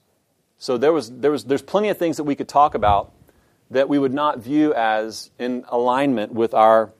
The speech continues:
doctrine and with our theology. But I just wanna, I, it made me think of, and just kind of closing, we're gonna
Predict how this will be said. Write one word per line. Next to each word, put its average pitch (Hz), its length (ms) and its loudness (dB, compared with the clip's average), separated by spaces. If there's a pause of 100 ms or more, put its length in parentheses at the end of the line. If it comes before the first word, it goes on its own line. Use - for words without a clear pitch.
(540)
doctrine 127 540 6 (320)
and 110 100 -8
with 113 140 -2
our 113 100 6
theology. 113 640 2 (800)
But 135 60 10
I 147 60 10
just 139 120 0
wanna, 170 240 4
I, 151 80 6
it 147 160 2
made 196 180 8
me 190 80 2
think 175 300 0
of, 110 320 4
and 120 140 -4
just 120 180 -8
kind 123 160 0
of - 180 -8
closing, 123 540 4
we're 120 60 -4
gonna 120 260 -2